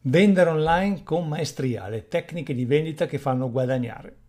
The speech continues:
la strategia vincente per l'imprenditore. Sintesi dell'articolo.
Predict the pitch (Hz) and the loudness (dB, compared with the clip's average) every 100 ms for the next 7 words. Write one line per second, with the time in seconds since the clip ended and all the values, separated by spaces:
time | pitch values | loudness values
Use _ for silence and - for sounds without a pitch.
0 | _ 135 123 - 143 151 147 127 135 151 | _ -8 -8 -6 -6 -4 -2 0 0 0
1 | 151 202 196 - 143 143 131 120 117 113 | -4 -4 -4 -6 -6 -4 -4 -4 -6 -6
2 | 110 - - - _ _ _ _ _ - | -8 -14 -20 -20 _ _ _ _ _ -14
3 | - 214 220 214 175 220 - 160 143 - | -2 0 2 0 -2 -8 -2 0 0 -2
4 | - - - | -8 -20 -20